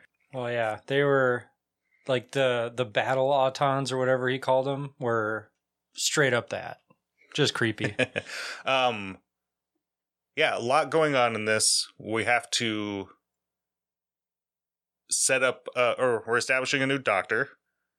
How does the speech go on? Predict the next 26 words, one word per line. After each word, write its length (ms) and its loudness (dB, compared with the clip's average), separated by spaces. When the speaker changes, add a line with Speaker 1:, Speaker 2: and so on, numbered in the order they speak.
Speaker 2:
a 80 0
new 120 2
companion, 760 -4
a 80 2
new 180 0
monster 640 0
who's 240 -6
going 320 0
to 120 -6
recur, 600 0
and 220 -2
one 220 0
that's 220 -2
made 240 -2
its 140 -4
way 200 0
into 220 -6
New 280 -4
Who. 300 -4
So 160 0
this 200 2
is 160 -4
the 100 -2
first 320 -2
Auton 400 0
story. 360 -2